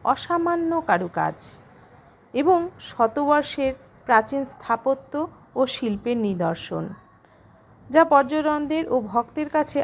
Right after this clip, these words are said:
আজও বিস্ময়ের কারণ। তাছাড়া এই পুকুরটি দেখতে পাচ্ছ, এই পুকুরটিও কিন্তু অসাধারণ সুন্দর, যার মধ্যে রয়েছে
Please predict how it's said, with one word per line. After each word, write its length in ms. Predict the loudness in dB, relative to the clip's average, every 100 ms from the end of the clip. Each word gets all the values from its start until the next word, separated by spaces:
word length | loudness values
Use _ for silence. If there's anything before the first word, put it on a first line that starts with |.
| 0
আজও 360 | 0 0 0 -4 -6 -20 -20 -20 -12
বিস্ময়ের 540 | -8 -8 -4 0 0 0
কারণ। 440 | -2 -2 -2 -6 -12 _ _ _ _ _ 0
তাছাড়া 520 | 0 4 6 6 2 -6 _
এই 180 | -4 -4
পুকুরটি 560 | -4 -8 -4 -4 -2 -6 -6 -14 _ -4
দেখতে 260 | -4 -2 2
পাচ্ছ, 300 | 2 0 -6 -6 _ _ -8
এই 80 | -4
পুকুরটিও 600 | -4 -2 -4 0 0 0
কিন্তু 420 | -2 -4 -4 -4 -8 _ -2
অসাধারণ 1000 | 0 0 -4 2 4 4 2 0 0 -2
সুন্দর, 520 | -6 -8 -4 -2 -4 -8 _ _ _ 2
যার 240 | 4 4
মধ্যে 340 | 2 -2 -2
রয়েছে 480 | 0 2 0 -2 -6